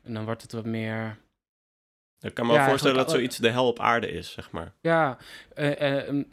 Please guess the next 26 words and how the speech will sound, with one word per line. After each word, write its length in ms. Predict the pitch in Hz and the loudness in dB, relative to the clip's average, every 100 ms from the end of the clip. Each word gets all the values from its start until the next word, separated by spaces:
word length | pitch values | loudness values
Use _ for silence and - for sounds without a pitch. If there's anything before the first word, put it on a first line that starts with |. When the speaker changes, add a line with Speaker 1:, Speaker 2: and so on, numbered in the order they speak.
| - | -18
Speaker 1:
misschien 520 | 160 135 131 - 135 | -18 -12 -6 0 0
als 160 | 139 127 | 0 -2
brede 340 | 127 135 135 | 0 2 0
categorie 500 | 143 131 - 127 127 | -2 -4 -6 -4 -2
heb 120 | 131 | 0
je 80 | 135 | -2
allerlei 240 | 127 127 | 0 -2
vormen 360 | 123 135 127 131 | -2 -2 0 0
van 240 | 139 127 - | -2 -4 -2
uitbuiting 720 | 123 131 127 127 127 135 123 | -2 -2 0 0 0 -2 -2
onder 180 | 123 123 | -2 -4
het 100 | - | -6
systeem 520 | 131 - 131 127 131 | -4 -2 0 0 0
die 220 | 127 120 | -2 -2
niet, 460 | 123 127 135 - - - - - _ - | 0 0 0 -6 -10 -14 -20 -20 _ -2
ja, 280 | 135 127 123 | 2 4 4
niet 260 | 135 - - | 0 -2 0
altijd 540 | 135 151 147 143 156 | 2 2 0 0 -2
of 60 | 139 | -4
niet 180 | 135 - | -4 -2
per 180 | 135 | -2
se 280 | - 139 139 | 0 -2 -2
isoleert 800 | - 135 127 117 123 156 190 - | -4 -2 -2 0 0 0 -4 -8
in 200 | - 131 | -4 -2
een, 260 | 127 123 - | 0 -2 -2
ehm, 640 | 127 123 120 120 120 117 | -2 -2 -2 -2 -2 -4